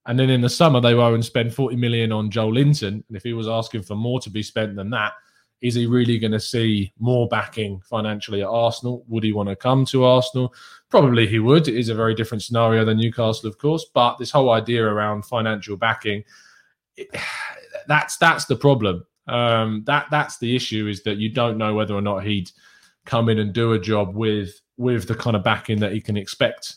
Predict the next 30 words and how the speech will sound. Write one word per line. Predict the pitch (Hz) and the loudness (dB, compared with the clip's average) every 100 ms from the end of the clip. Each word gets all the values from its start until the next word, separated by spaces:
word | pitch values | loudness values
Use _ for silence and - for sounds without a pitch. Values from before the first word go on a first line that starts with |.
| _ 110 | _ -2
at | |
Arsenal, | 101 101 98 107 | 2 0 0 -4
whether | 101 101 | -2 0
he | 101 | 0
wants | 98 113 107 - | 2 2 0 -4
to | - | -10
go | - 107 | -4 -4
to | - 98 | -4 -6
a | |
job | 90 95 - | -4 -4 -4
that's | 76 | -8
got | - 98 - | -6 -6 -6
that | 92 | -6
amount | 98 98 92 | -4 -6 -8
of | 95 | -8
restricted | 95 - 117 - 101 | -8 -6 -8 -8 -6
level | 101 95 | -4 -4
backing | 92 104 - 104 | -4 -4 -4 -6
at | 101 | -8
the | - | -10
club. | - 139 101 - _ _ _ _ _ _ _ _ - | 0 2 2 -4 _ _ _ _ _ _ _ _ 2
But | 147 120 - - - | 4 2 -6 -12 -2
his | 131 | -2
experience | 127 - - 139 131 123 110 - | 0 -2 4 6 8 6 2 -2
is | 123 107 | -4 -2
huge. | - 110 92 87 - - | -2 -4 -4 -6 -10 -6
He's | 113 101 | -6 -4
won | 117 120 117 117 113 - _ _ _ _ _ | 0 2 2 0 -4 -8 _ _ _ _ _
trophies | - 143 127 113 113 110 104 95 - _ | -4 0 0 0 -2 -2 -4 -6 -12 _
at | 113 98 95 | -2 -2 -2